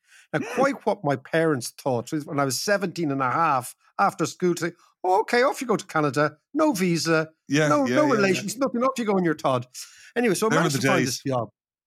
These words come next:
Speaker 1: They were the days, right? And again, well, my kids can't understand that you could actually walk into a country with no <laughs> visa, with no
Speaker 2: Yeah.
Speaker 1: plan, and eventually get yourself sorted at seventeen and a half, right?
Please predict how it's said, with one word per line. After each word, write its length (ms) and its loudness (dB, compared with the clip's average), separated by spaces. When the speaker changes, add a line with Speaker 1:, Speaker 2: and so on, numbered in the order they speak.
Speaker 1:
They 80 -2
were 80 0
the 60 2
days, 360 0
right? 160 2
And 140 0
again, 420 0
well, 260 0
my 140 0
kids 260 -2
can't 340 0
understand 560 -2
that 80 -10
you 60 -8
could 140 -8
actually 300 -4
walk 340 0
into 200 -4
a 60 -8
country 460 -6
with 140 -10
no 120 2
<laughs> 180 -6
visa, 360 -2
with 80 2
no 140 4
Speaker 2:
Yeah. 140 -2
Speaker 1:
plan, 420 0
and 120 2
eventually 520 0
get 160 0
yourself 320 -2
sorted 460 -2
at 140 -4
seventeen 580 -2
and 100 -2
a 60 -2
half, 300 -6
right? 180 -6